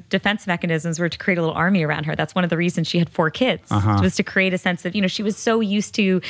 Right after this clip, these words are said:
Speaker 1: she has fifty-one first cousins. So she's coming from this extremely vibrant social community. And then she is now living in a small little dorm with just my dad.
Speaker 2: Yeah.
Speaker 1: <laughs> And so that was part of her way of, uh, filling the void.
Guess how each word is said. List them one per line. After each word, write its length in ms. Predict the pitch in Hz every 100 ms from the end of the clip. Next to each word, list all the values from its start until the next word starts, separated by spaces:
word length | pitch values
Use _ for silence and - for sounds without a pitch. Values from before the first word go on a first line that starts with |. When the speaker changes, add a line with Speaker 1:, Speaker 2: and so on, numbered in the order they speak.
| -
Speaker 1:
she 80 | -
has 160 | 311 -
fifty-one 640 | - 302 - 277 240 226
first 280 | 226 214 -
cousins. 420 | 220 202 151 175
So 140 | - 220
she's 200 | 247 214
coming 340 | 226 254 247
from 420 | 214 202 185 180 165 - - -
this 180 | - 220
extremely 720 | 226 - - 226 233 233 214
vibrant 840 | 185 151 180 185 180 170 160 - -
social 560 | - 220 214 - 185 175
community. 720 | - 185 233 220 - 202 - _ _ _ _ _ -
And 180 | 214 208
then 140 | 202
she 540 | 190 220 196 190 185 185 -
is 100 | 175
now 220 | 180 180
living 580 | 180 175 170 165 165 151
in 100 | -
a 40 | 180
small 240 | - 180
little 160 | 170 165
dorm 280 | 170 170 165
with 100 | 160
just 160 | 160
my 80 | 175
dad. 320 | 214 247 175 - 151 -
Speaker 2:
Yeah. 140 | 339 277 - -
Speaker 1:
<laughs> 200 | - 226
And 180 | 208 190
so 240 | 208 185
that 120 | 180 185
was 140 | 175
part 200 | - 175
of 120 | 165
her 140 | 151 165
way 280 | 160 160 156 151
of, 100 | 160 - -
uh, 200 | 151 151 151
filling 320 | - 160 156
the 60 |
void. 380 | 147 151 147 151